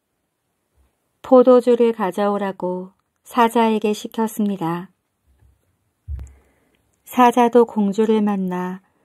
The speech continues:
포도주를 사자에게 주라는 명령을 받은 시종이 사자와 함께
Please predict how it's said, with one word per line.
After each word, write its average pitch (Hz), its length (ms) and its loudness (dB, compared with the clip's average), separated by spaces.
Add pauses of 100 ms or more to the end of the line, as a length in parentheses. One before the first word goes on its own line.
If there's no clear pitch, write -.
(180)
포도주를 240 640 4
사자에게 226 580 -2
주라는 190 540 -6
명령을 190 800 -6 (840)
받은 196 680 -2 (120)
시종이 208 680 -2 (500)
사자와 226 600 0
함께 190 760 -6